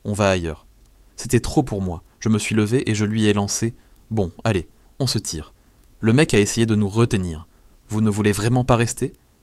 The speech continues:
J'ai répondu que non, qu'on nous attendait. J'ai inventé un truc bidon. Patrick faisait la gueule, genre : « Oui, on a des obligations, on est désolé. » Le mec a compris, mais il nous a dit en nous raccompagnant : « Venez prendre un verre ce soir.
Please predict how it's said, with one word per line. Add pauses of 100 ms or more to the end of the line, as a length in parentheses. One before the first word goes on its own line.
(220)
J'ai
répondu
que
non, (140)
qu'on
nous
attendait. (340)
J'ai
inventé
un
truc
bidon. (560)
Patrick
faisait
la
gueule, (240)
genre : « (440)
Oui,
on
a
des
obligations,
on
est (120)
désolé. » (560)
Le
mec
a
compris, (240)
mais
il
nous
a
dit
en
nous
raccompagnant : « (400)
Venez
prendre
un
verre
ce
soir.